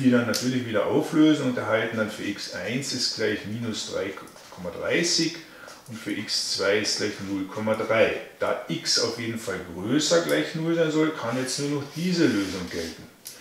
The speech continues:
Und wir haben jetzt eigentlich, wie wir sehen, für diese Betragsgleichung vier Schnittpunkte. Und wenn wir das zeichnerisch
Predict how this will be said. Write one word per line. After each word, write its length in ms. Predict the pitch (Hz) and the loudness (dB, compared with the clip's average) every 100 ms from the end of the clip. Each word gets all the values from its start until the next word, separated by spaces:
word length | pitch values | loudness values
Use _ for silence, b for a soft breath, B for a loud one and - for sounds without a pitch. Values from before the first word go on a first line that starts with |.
| B B B B - | B B B B -16
Und 120 | - | -10
wir 140 | 95 | -6
haben 180 | 98 139 | -4 0
jetzt 220 | 170 170 | 2 2
eigentlich, 380 | - 156 180 156 | 0 0 0 -2
wie 160 | 127 120 | -2 -2
wir 100 | 101 | -2
sehen, 540 | 90 92 120 90 - B B B - | -2 -2 -2 -2 -6 B B B -20
für 180 | - | -14
diese 380 | 90 104 160 165 - - - | -10 -6 2 4 4 -2 -12
Betragsgleichung 720 | - 95 113 - 147 139 143 | -8 -2 0 2 2 2 2
vier 260 | - 156 165 | -4 -4 0
Schnittpunkte. 680 | 175 180 - - - - - - - - - - - - _ - - - - | 0 -2 -2 -4 -4 -8 -8 -16 -20 -20 -20 -20 -20 -20 _ -20 -20 -20 -10
Und 320 | 120 113 - | -6 -6 -4
wenn 160 | 120 117 | -4 0
wir 100 | 110 | 2
das 340 | 101 - - | 4 2 0
zeichnerisch 1080 | - 87 123 139 175 170 180 196 - - - | 0 2 2 2 4 4 6 4 2 0 -10